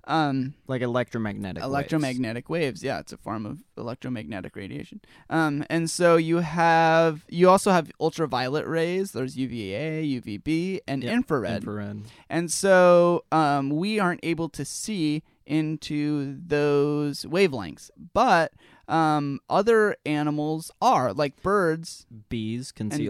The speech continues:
Speaker 1: bees.
Speaker 2: ultraviolet.
Speaker 1: Yeah, they can see ultraviolet,
Speaker 2: I
Speaker 1: and
Speaker 2: think
Speaker 1: that
Speaker 2: snakes can see infrared.
Speaker 1: y-,
Speaker 2: Cer-,
Speaker 1: some
Speaker 2: certain types of snakes, like,
Speaker 1: Right.
Speaker 2: uh, pythons.
Speaker 1: Right, and so that infrared, um, that's also, like,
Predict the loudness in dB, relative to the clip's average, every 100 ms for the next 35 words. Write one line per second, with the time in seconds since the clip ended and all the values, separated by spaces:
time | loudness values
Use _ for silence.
0 | 0 2 2 -2 -6 -8 -2 0 0 0
1 | -2 -4 -4 -2 0 0 -2 -2 -4 -2
2 | 2 2 2 0 0 0 0 -2 -6 -6
3 | -4 -2 -4 -8 -8 -8 -8 -8 -8 -8
4 | -8 -10 -12 -16 -16 -16 -12 -10 -6 0
5 | 0 0 -4 -4 -2 -2 -4 -6 -14 -10
6 | -10 -4 0 2 2 -4 -10 -8 -8 -8
7 | -8 -8 -8 -12 -12 -4 0 0 0 -2
8 | -2 2 6 8 6 4 2 2 2 -2
9 | _ -6 -4 -2 0 0 2 0 2 0
10 | -2 -8 _ _ _ -4 -2 -2 -2 -4
11 | -8 _ _ 0 0 2 0 0 0 0
12 | 0 -2 _